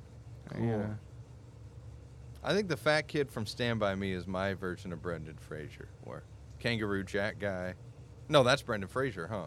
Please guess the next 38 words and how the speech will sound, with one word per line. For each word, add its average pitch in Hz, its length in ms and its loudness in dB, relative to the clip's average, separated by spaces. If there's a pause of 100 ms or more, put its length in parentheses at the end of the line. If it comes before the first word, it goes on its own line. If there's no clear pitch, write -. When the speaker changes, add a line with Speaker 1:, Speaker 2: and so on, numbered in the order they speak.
(140)
Speaker 2:
No, 254 260 10
that's, 170 200 10
uh, 170 440 10 (180)
Speaker 1:
What's - 180 -6
that 90 140 -8
guy's 76 180 -10
Speaker 2:
Jerry 233 240 12
Speaker 1:
name? 240 80 12
Speaker 2:
O'Connell. 233 360 10
Speaker 1:
Jerry 117 220 8
O'Connell. 78 360 -4
Speaker 2:
Jer-, 262 180 10
uh, 196 120 6
Jerry 233 240 8
O'Connell's 311 420 2
similar. 180 640 4 (180)
Doesn't 254 240 8
get 247 140 8
the 240 60 10
respect 240 440 6
he 220 80 4
deserves. 202 480 6 (380)
But 160 100 8
I'm 196 160 10
just, 226 240 6 (160)
we 190 100 4
can 269 80 -4
throw 254 120 10
Jerry 220 240 12
O'Connell 208 340 10
on 202 140 10
a 190 40 8
hats 196 240 4
off 190 180 8
in 180 40 2
the 156 80 4
future, 202 340 2
dude. 135 240 0